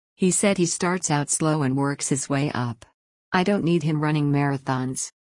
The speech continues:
I just want him to do it. I don't think it's unreasonable to ask Lion to use the treadmill at least twice a week to start with. He can start out with one minute if he needs to. I know how difficult it is to get started.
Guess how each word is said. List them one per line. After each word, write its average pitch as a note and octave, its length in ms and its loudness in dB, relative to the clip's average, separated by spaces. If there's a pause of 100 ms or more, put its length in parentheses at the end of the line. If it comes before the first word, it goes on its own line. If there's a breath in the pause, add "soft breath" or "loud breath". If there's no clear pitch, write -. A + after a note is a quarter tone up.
(180)
I E3 100 2
just G3+ 320 0
want D#3 200 0
him D3 140 0
to D3 100 -2
do C#3 240 -2
it. B2 220 -8 (600)
I G3 100 2
don't A3+ 260 2
think F3+ 220 2
it's D#3 160 0
unreasonable D#3 720 0
to D3+ 200 -4
ask E3 380 -2
Lion D3+ 360 0
to D3 100 -4
use C#3+ 240 0
the D3 100 -4
treadmill D3+ 540 0
at B2+ 100 -2
least F#3 320 -2
twice D3 380 0
a D3 40 0
week D3 280 -2
to D3 100 -6
start C#3 300 -4
with. A#2+ 280 -4 (440)
He G#3+ 120 2
can G3+ 160 4
start F#3+ 360 0
out D#3 180 0
with D3+ 160 -4
one D#3 240 2
minute D#3 320 2
if C#3+ 100 -2
he D#3 120 0
needs D3 340 2
to. A#2+ 400 -4 (400)
I F3+ 120 2
know F#3 220 2
how F3+ 200 4
difficult F3+ 600 0
it C#3 80 0
is D3 160 0
to D3+ 100 0
get D#3 260 -2
started. B2 600 -4